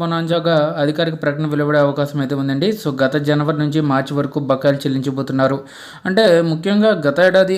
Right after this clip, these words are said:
అక్టోబర్లో ప్రభుత్వం డిఏ, డిఆర్ని మూడు శాతం పెంచి యాభై మూడు శాతానికి తీసుకురావడం జరిగింది. ఈ ఏడాది కూడా డిఏను మరో మూడు శాతానికి పెంచితే ఖచ్చితంగా యాభై ఆరు శాతానికి డిఏ అయితే చేరుకోవచ్చు. హోలీ సందర్భంగా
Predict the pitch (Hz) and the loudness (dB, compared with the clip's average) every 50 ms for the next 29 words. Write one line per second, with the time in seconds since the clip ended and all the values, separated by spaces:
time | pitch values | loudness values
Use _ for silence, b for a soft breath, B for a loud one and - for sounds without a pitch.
0 | 143 143 143 - - 170 165 170 170 165 180 180 170 - 143 143 143 151 151 170 | -4 -6 -4 0 0 2 4 4 4 4 2 0 0 0 0 0 0 -2 -2 -2
1 | 165 151 147 147 156 165 156 147 147 151 156 156 156 156 143 139 147 143 - 151 | 0 2 2 4 4 2 2 2 2 2 2 2 2 2 2 0 0 0 0 -2
2 | 143 151 147 147 143 139 139 127 156 143 131 131 135 135 139 135 131 139 135 131 | -2 0 0 0 0 0 0 0 0 0 2 0 0 -2 -2 -2 -2 -2 -2 -2
3 | 143 139 139 139 160 185 208 - - _ 151 139 139 139 139 135 135 135 139 135 | -2 -2 -2 -2 -4 -4 -6 -8 -10 _ -8 -8 -6 -4 -4 -2 -2 -2 -4 -6
4 | 135 127 127 131 131 131 131 B B B B B B B B 139 139 139 143 147 | -6 -4 -4 -4 -4 -4 -6 B B B B B B B B -2 2 2 2 2
5 | 160 165 170 165 170 170 175 175 170 147 143 139 143 151 156 165 160 147 139 135 | 2 0 0 0 0 0 0 0 0 -2 -2 -2 0 0 0 0 0 0 0 0
6 | 139 151 147 143 143 143 - 147 135 131 151 147 143 147 139 147 151 135 123 143 | 0 0 0 -2 -4 -4 -4 -4 -6 -4 -4 -4 -4 -6 -6 -6 -6 -6 -6 -6
7 | 143 160 147 151 139 127 - 147 131 143 139 143 147 139 127 127 127 131 135 139 | -6 -6 -6 -6 -8 -8 -6 -6 -4 -4 -2 -2 -2 0 0 0 0 0 0 -2
8 | 135 131 131 135 127 127 147 147 147 147 143 131 135 131 131 139 135 131 147 139 | -2 -2 -4 -6 -6 -4 -4 -4 -4 -4 -4 -2 -2 0 0 0 0 -2 -4 -4
9 | - 139 127 123 - 135 127 127 127 - 139 127 131 B B B B B B _ | -4 -6 -8 -4 -2 -2 -2 -2 -2 -4 -6 -6 -6 B B B B B B _
10 | - 160 175 202 214 214 202 180 170 160 160 156 156 160 160 160 | -2 0 2 2 2 0 -2 -4 -4 -4 -4 -4 -4 -4 -4 -4